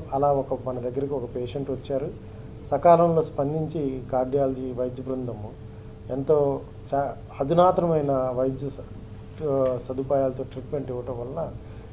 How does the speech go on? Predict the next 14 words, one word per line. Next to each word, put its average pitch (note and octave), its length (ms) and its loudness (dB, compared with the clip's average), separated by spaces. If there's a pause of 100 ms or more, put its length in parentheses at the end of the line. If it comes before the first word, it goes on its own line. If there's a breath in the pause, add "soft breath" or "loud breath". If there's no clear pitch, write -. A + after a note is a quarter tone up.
(100)
ఎటువంటి E3+ 400 6
హాని D#3 360 6
జరగకుండా C#3+ 500 0
కంప్లీట్గా C#3+ 560 0
రికవర్ B2 280 -4
అయ్యారు. G2+ 520 -8 (520 loud breath)
ఈ D#3+ 300 0 (120)
ట్రీట్మెంట్ F#3 440 4
గురించి C#3 520 2
మన C3 180 -2
ప్రాంత C3+ 440 2
ప్రజలందరికీ D3+ 600 6
అవగాహన C#3 540 6
కలగాలి, A#2+ 580 -2